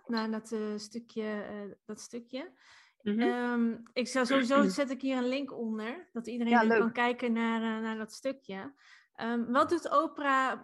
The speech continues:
Speaker 1: behalve haar verhaal en die ene zin, nog meer wat,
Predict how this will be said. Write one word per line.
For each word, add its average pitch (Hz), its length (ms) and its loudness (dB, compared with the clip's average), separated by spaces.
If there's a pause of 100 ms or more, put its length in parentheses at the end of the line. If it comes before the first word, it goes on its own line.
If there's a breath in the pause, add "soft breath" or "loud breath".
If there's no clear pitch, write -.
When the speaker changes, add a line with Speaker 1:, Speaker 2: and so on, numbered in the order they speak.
(300)
Speaker 1:
behalve 254 680 2
haar 240 560 0
verhaal 233 600 2
en 233 180 0
die 233 160 0
ene 240 240 -2
zin, 240 280 -2
nog 214 180 -6
meer 240 300 -2
wat, 220 400 -8